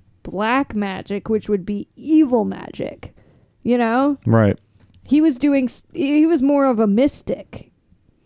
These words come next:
Speaker 1: and trying to, like, reach a higher plane. That's, like, the same shit that monks do when they're meditating and whatever. So he's just using it as a way to find his truer self. He's not doing evil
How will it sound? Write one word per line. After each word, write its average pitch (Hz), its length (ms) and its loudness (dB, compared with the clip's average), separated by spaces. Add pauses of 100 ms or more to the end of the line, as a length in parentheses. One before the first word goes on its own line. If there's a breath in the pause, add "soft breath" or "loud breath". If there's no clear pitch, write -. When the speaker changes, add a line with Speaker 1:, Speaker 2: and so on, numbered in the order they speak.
(400)
Speaker 1:
and 220 520 0
trying 247 380 -2
to, 240 120 2
like, 214 220 2
reach 226 300 0
a 247 80 2
higher 220 260 0
plane. 226 400 -4
That's, 233 160 -2
like, 320 140 0
the 294 80 0
same 285 260 0
shit 277 200 -4
that 269 160 -2
monks 226 480 -2
do 190 460 -6 (100)
when 220 160 -4
they're 226 140 -2
meditating 220 680 -4
and - 80 -12
whatever. - 380 -12
So 220 180 -2
he's 254 320 0
just 240 220 -4
using 240 420 0
it 220 160 -4
as 220 180 -4
a 208 80 0
way 214 240 0
to 202 360 -2 (500 soft breath)
find 233 460 -4
his 202 380 -2 (460)
truer 247 600 0
self. 208 640 -2
He's 202 220 -2
not 226 300 -2 (400)
doing 233 400 0 (180)
evil 294 80 -6